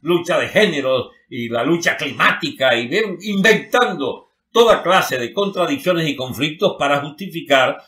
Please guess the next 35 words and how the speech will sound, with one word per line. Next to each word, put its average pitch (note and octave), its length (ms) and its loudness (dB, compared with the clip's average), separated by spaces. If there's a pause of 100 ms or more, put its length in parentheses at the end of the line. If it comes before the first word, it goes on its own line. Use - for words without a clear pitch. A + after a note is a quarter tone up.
(100)
su - 240 -10
sola C#3 320 2
existencia C#3 760 -6
como C3+ 320 -8
corriente A2+ 540 -4
refractaria B2+ 680 -2
a B2 100 -4
todo A#2 120 -4
lo B2+ 140 -2
que B2+ 80 -6
sea A#2+ 260 0
orden C3 440 0 (280)
y - 480 -4
racionalidad F3+ 920 2
de B2+ 80 -2
la G#2+ 100 -2
sociedad A2+ 420 -4
española. G2 540 -8 (300)
Por A2+ 220 -6
cierto, F#3 400 0
la F#2+ 180 -4
nota B2 380 -4
cómica E3 440 0
última A2+ 500 -4
de A2 80 -4
este C#3+ 180 -10
tipo C#3 340 -8
de A#2+ 80 -4
lucha D3 360 -6 (220)
la A2+ 220 -2
da D3+ 220 2
la C#3+ 100 0
señora C3+ 480 -4
ministra, D3 640 -6
esposa - 680 -6